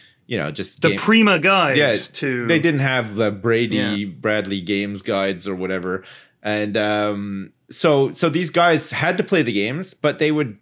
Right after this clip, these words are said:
Speaker 1: put together these huge binders of information, like, often hand-drawn maps and stuff like that,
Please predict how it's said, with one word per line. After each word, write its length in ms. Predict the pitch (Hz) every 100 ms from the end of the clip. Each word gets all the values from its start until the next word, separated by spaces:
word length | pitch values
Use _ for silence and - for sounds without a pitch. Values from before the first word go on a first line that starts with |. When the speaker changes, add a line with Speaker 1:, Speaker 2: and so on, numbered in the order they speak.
| _
Speaker 1:
put 160 | - 208
together 320 | 160 180 180
these 220 | 127 107
huge 440 | - 185 180 151 -
binders 600 | 131 151 123 85 76 87
of 100 | 82
information, 720 | 113 110 104 117 113 82 78
like, 240 | 80 80
often 340 | 92 110 - 92
hand-drawn 720 | 107 101 98 98 92 92 90
maps 460 | 98 98 107 -
and 160 | 101 90
stuff 260 | - 95 -
like 180 | 90
that, 360 | - 95 92 -